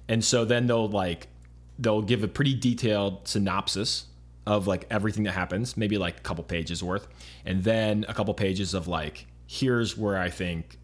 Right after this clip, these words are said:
it excelled and here's where it had problems. And that way, you, Logan, the, the high, high up executive, can get this coverage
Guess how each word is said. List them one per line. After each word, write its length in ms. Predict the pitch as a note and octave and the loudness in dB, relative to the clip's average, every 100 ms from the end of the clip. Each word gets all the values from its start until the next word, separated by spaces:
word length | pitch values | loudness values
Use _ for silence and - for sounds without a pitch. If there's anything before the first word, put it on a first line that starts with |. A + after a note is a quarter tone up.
| - | -12
it 260 | G2 D#2 - - - - | -8 -8 -12 -20 -14 -8
excelled 480 | - - E2 D#2+ D#2 | -2 0 0 -2 -2
and 100 | D#2 | -4
here's 220 | D#2+ D#2+ | -4 -6
where 200 | D#2+ D2+ | -6 -6
it 80 | - | -6
had 220 | D#2 - | -10 -4
problems. 420 | A2+ A2 D#2+ D#2+ - - | -2 -2 -2 -8 -12 -8
And 140 | - G2 | -2 4
that 240 | E3 - | 4 4
way, 360 | A2+ F#2+ G2+ A2+ - - - | 0 0 0 -4 -12 -20 -4
you, 280 | C3 D3 A#2 | 0 2 2
Logan, 400 | G#2+ G2+ A2 G#2+ | 2 2 0 0
the, 260 | G2 F#2 | 0 -2
the 100 | G#2 | -4
high, 260 | G2 F2+ - - A#2+ | -4 -4 -6 -10 -8
high 320 | A#2 G#2 F#2+ | -2 0 0
up 180 | G2 - G#2 | -2 -6 -8
executive, 680 | F#2+ B2 C3 G2 E2+ A2+ - - - - - - | -2 0 0 0 0 -4 -6 -18 -20 -20 -20 -4
can 220 | A#2 G#2+ | 0 2
get 200 | G#2 C3 | 2 2
this 160 | G#2+ - | 0 0
coverage 520 | F2 D2 E2 G2+ | -2 -2 -2 -4